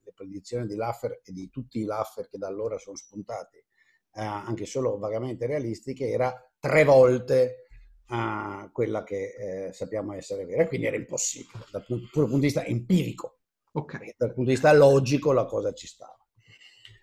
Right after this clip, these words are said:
Speaker 1: Dopodiché cos'è che si riesce a testare? Si sta cominciando un po' a testare proprio cose molto micro, siccome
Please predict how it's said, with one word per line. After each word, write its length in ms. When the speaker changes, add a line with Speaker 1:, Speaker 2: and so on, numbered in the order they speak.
Speaker 1:
Dopodiché 420
cos'è 260
che 100
si 100
riesce 220
a 40
testare? 540
Si 160
sta 260
cominciando 840
un 120
po' 220
a 80
testare 680
proprio 260
cose 240
molto 400
micro, 360
siccome 540